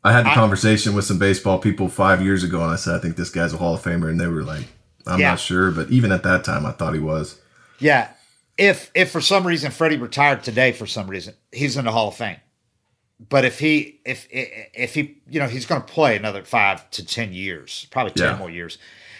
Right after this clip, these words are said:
Speaker 2: I think if Freddie has five more solid years, I think he's a first ballot Hall of Famer, probably.
Speaker 1: Yeah.
Speaker 2: But he's certainly a Hall of Famer, no doubt.
Speaker 1: Yeah.
Speaker 2: If he
Speaker 1: He
Speaker 2: just has five more good years. I mean, they don't have to be his, his best year,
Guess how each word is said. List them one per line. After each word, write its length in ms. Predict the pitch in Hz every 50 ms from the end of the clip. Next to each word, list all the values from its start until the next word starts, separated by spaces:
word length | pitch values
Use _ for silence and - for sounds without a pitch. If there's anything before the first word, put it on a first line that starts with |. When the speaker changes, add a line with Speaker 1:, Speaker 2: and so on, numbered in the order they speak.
| - -
Speaker 2:
I 120 | - 180
think 200 | 170 - 196 135
if 120 | 139 120 -
Freddie 280 | - 160 156 151 147
has 220 | 135 135 123 113 -
five 420 | - - 147 147 147 147 127 107
more 200 | 135 139 139 135
solid 560 | 131 - - - 139 135 135 135 127 113 110
years, 640 | 87 104 110 120 127 139 156 170 165 - - - - _ _ _ _ _ _ _ _ _ _ _
I 40 | 131
think 180 | 113 160 147
he's 200 | - 139 127 117
a 40 | 123
first 300 | - - 135 117 - -
ballot 300 | 107 113 113 131 123 -
Hall 160 | 98 90 82
of 80 | 85 -
Famer, 280 | - 101 90 87 85 82
probably. 300 | - 95 98 98 95 87
Speaker 1:
Yeah. 180 | 76 67 - - - _ -
Speaker 2:
But 100 | 131 120
he's 120 | 117 -
certainly 320 | - - 175 147 117 117 110
a 40 | 101
Hall 220 | 110 131 123 98
of 60 | 90 -
Famer, 300 | - 87 76 73 80 - _ _ -
no 160 | 135 139 135 110
doubt. 360 | 123 127 113 - - - - - - - - - _ -
Speaker 1:
Yeah. 60 | 135
Speaker 2:
If 80 | -
he 100 | - 214
Speaker 1:
He 60 | 196 120
Speaker 2:
just 160 | 190 - -
has 180 | 170 160 151
five 260 | - - 170 165 160 143
more 140 | 143 120 104
good 240 | - 143 151 147 123
years. 340 | 110 90 71 - - - _ _ _ _ - - _ _ _ _ _ _ _ _ _
I 60 | 127
mean, 80 | 131 139
they 80 | 165 180
don't 100 | 185 180
have 160 | 180 175 - -
to 80 | 160
be 120 | 123 151 147
his, 140 | 139 135 -
his 360 | 156 - 113 131 139 120 87
best 420 | 82 - - - 196 185 - -
year, 300 | 131 110 95 90 82 -